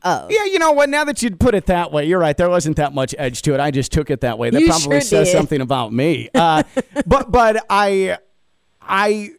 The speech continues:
Speaker 2: asked that question because I had just read, I'd read Derek Carr's comments from yesterday about
Speaker 1: Mm-hmm.
Speaker 2: the N F L opening up emails of
Speaker 1: Mm-hmm.
Speaker 2: everybody, every executive. I wanna, I wanna listen to Derek Carr from yesterday.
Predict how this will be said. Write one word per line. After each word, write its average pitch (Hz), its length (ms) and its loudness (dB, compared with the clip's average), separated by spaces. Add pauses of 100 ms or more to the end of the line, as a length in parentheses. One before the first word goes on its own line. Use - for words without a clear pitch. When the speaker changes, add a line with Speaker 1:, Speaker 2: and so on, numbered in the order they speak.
(100)
Speaker 2:
asked 302 300 -2
that 262 200 0
question 240 460 -2
because 180 240 -2
I 190 140 -2
had 175 160 -4
just 233 380 -2
read, 131 840 -4
I'd 147 180 -4
read 196 520 -4
Derek 180 340 0
Carr's 147 360 -6
comments 117 440 -2
from 123 200 -2
yesterday 127 800 -2
about 185 240 0
Speaker 1:
Mm-hmm. 170 40 -6
Speaker 2:
the 131 140 -2
N 135 100 -2
F - 140 -8
L 120 320 0 (680)
opening 143 400 0
up 117 200 -6 (100)
emails 113 880 -4 (480)
of 202 60 0
Speaker 1:
Mm-hmm. 180 80 2
Speaker 2:
everybody, 143 680 -2
every 170 320 2
executive. 139 480 -4
I 180 140 0
wanna, 240 260 0 (180)
I 202 220 0
wanna 220 220 0
listen 330 260 -6
to 233 80 -2
Derek 156 400 -2
Carr 139 320 0
from 120 240 -4
yesterday. 104 800 -6